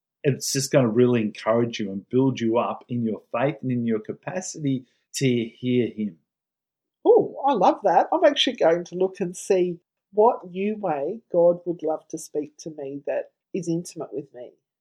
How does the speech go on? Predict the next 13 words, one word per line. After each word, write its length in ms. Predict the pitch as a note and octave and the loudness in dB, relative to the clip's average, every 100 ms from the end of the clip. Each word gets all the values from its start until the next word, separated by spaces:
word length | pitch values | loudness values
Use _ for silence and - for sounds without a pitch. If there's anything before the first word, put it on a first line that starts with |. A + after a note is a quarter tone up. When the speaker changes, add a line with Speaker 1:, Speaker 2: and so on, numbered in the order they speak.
| _ | _
Speaker 1:
Hmm. 200 | D3+ A#2 | -4 -4
Speaker 2:
today. 440 | - D#3 C3 A2+ - _ _ _ _ - | -6 -8 -6 -8 -14 _ _ _ _ 2
It's 80 | |
like 200 | B3 C4+ | 6 6
I 140 | D4 - | 6 4
call 300 | - F3+ D#3+ | 4 6 4
it 140 | - | 2
God 260 | C#3+ C#3+ - | -2 -2 -4
kisses, 580 | - F3+ C3+ A#2+ - - _ _ | -12 -10 -10 -12 -14 -20 _ _
that 220 | E3 - - | 2 4 4
I 240 | F3 G3 | 4 6
know 480 | G#3 F#3+ E3 D#3 D3+ D3 | 2 2 2 2 0 2
that 220 | D#3 - | 0 0